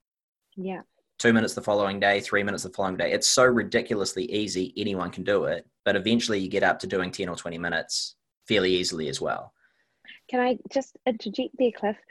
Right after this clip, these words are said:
Speaker 1: Do you get people to use a particular tool or, or something like that to be able to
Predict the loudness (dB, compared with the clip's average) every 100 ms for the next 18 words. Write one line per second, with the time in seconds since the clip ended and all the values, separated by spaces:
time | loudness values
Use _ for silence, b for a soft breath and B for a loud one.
0 | b b _ 0 2 4 2 2 0 0
1 | 0 -2 0 -4 2 2 4 4 4 2
2 | -2 -4 -8 -2 -2 -2 -6 -4 2 4
3 | 4 6 6 4 0 B B B -2 4
4 | 6 4 0 -2 0 2 2 0 -2 2
5 | 2 4 2